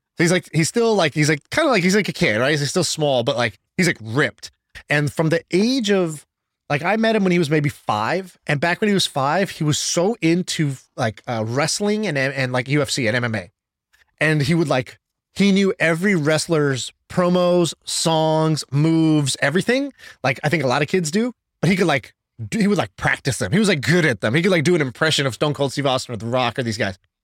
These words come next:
And then with, uh, fighting, he was, like, got really into jiu-, jiu-jitsu early on and got good at it,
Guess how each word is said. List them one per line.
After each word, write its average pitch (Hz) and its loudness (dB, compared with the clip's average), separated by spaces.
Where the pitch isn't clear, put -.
And 139 0
then 214 0
with, 143 0
uh, 127 0
fighting, 269 -2
he 160 2
was, 143 0
like, 135 -2
got 143 -4
really 196 2
into 151 0
jiu-, 135 -2
jiu-jitsu 135 -2
early 127 -2
on 208 -2
and 135 -4
got 104 -4
good 175 0
at 120 0
it, 104 -6